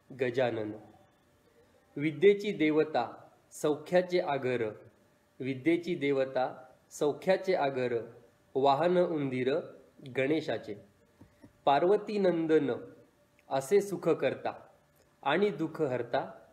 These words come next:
वक्रतुंड. घेऊनी सोबत रिद्धी आणि सिद्धी, देतो सर्वा बुद्धी चतुर्भुज. वाहू लाल पुष्प आवड दुर्वांची आणि मोदकाची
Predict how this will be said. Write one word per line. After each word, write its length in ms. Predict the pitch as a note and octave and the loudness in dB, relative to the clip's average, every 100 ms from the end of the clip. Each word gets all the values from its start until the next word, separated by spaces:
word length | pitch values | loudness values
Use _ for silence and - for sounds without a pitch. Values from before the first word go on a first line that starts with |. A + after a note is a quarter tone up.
| _ _ _ | _ _ _
वक्रतुंड. 640 | D3+ D#3+ F3+ D3+ B2+ A2+ G#2+ - _ _ _ _ _ _ _ _ _ - | -2 -2 -2 -4 -4 -8 -10 -14 _ _ _ _ _ _ _ _ _ -12
घेऊनी 460 | B2+ C#3+ E3+ G3 G3 | -2 0 2 0 -2
सोबत 540 | D#3+ D3 D3 D#3 D3+ A#2+ - - - _ _ | -2 2 2 2 0 -2 -4 -18 -20 _ _
रिद्धी 420 | D3 F3 D3+ G#3+ F#3+ | -4 -2 -2 -4 -2
आणि 280 | E3+ F3 | 2 2
सिद्धी, 600 | F3 D#3 C3+ C3+ A2 - - _ _ _ _ _ | 2 -4 -6 -8 -10 -10 -20 _ _ _ _ _
देतो 400 | B2+ C#3 D3 G3 | -6 -4 0 0
सर्वा 380 | F#3 D#3+ D3 C#3 | 0 -2 0 0
बुद्धी 420 | B2 A#2+ A2 D#3+ G#3 - _ _ _ _ | -2 -6 -6 -8 -8 -16 _ _ _ _
चतुर्भुज. 600 | F3 F3 E3 B2 A2 G2+ G2 - - - _ _ _ _ _ _ | -4 0 -2 0 -6 -8 -14 -20 -20 -20 _ _ _ _ _ _
वाहू 360 | C#3+ D3+ F3 G#3 | 4 4 4 0
लाल 360 | E3 D3 F#3+ | 0 2 0
पुष्प 440 | F3+ D#3 - - B2+ A2+ - _ _ _ | -4 -8 -10 -4 -4 -4 -14 _ _ _
आवड 420 | C3+ C3+ D3+ F3+ F3+ | -2 0 2 2 0
दुर्वांची 720 | D3 C#3 C3+ C3 A#2+ - G#2 - _ _ _ _ _ C3+ | -2 -4 0 -2 -2 -10 -16 -18 _ _ _ _ _ -4
आणि 280 | C#3+ F#3 | 0 0
मोदकाची 840 | F3+ D3+ C#3+ C3+ B2 A2 - F3+ | 2 0 0 -2 -2 -6 -8 -10